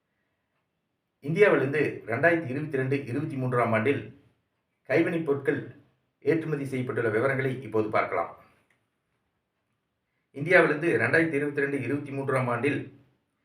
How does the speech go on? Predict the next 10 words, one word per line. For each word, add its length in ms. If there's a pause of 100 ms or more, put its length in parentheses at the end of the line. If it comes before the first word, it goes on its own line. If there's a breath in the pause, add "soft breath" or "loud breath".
(680)
ஜரிகை 540
துணிகள் 520 (1080)
எழுபத்தி 380
ஒண்ணு 200
புள்ளி 440 (2250)
இருபத்தஞ்சு 440
கோடி 180
ரூபாய்க்கு 600
ஏற்றுமதி 380
செய்யப்பட்டுள்ளது. 680